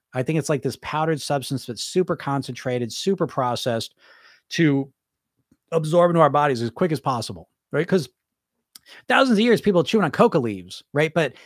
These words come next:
it's, it's way less concentrated. It takes longer for it to get in your system, so it doesn't have the same effect, right? But now we got sugar, or, or, you know, the cocaine, you boil it down to, you know, down to a little powder, and then it's absorbed in your blood system instantly.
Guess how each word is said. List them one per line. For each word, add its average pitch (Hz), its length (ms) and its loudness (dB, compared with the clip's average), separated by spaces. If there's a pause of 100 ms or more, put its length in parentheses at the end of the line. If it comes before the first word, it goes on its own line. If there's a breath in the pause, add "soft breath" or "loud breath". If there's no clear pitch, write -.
(140 loud breath)
it's, 160 200 -2
it's - 400 -4
way 180 240 0
less 175 200 -2
concentrated. 120 880 -6 (800)
It 147 120 -4
takes 170 180 -2
longer 165 340 2
for 165 120 0
it 147 40 0
to 139 60 -4
get 147 80 -2
in 139 80 -4
your 123 80 -4
system, 127 400 -2
so - 80 -8
it - 20 -8
doesn't 156 160 0
have 151 60 0
the 151 60 -4
same 151 200 -2
effect, - 500 -6 (140)
right? 135 300 -6 (320 loud breath)
But 143 160 -2
now 147 220 2
we 165 80 0
got 143 180 -2
sugar, 143 680 -2
or, 156 120 2
or, 156 100 4
you 165 60 4
know, 160 180 2
the 135 80 -2
cocaine, 170 420 0
you 139 60 -2
boil 143 200 0
it 131 80 -2
down 147 200 0
to, 120 220 2
you 135 100 2
know, 113 180 0
down 135 240 -2
to 131 60 0
a 117 80 -2
little 131 180 0
powder, 147 560 -2 (180 soft breath)
and 131 100 -4
then 147 60 -2
it's 139 120 -8
absorbed 139 300 -2
in 131 40 -2
your 123 100 -2
blood 127 240 -4
system 120 280 -8
instantly. 120 600 -8